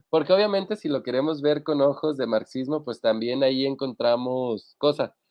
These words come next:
Yo sé que de repente como que tiene reticencia a ese, a ese tema,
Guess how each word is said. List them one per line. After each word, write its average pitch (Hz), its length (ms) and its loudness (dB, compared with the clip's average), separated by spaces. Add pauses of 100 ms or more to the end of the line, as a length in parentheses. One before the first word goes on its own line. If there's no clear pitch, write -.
(180)
Yo 156 200 6
sé 185 260 6
que 190 100 0
de 165 80 6
repente 135 400 -2
como 117 220 -4
que 110 100 -8
tiene 135 260 -4
reticencia 120 640 -6
a - 20 2
ese, 120 600 -4 (380)
a 110 140 4
ese 123 340 0
tema, 135 400 2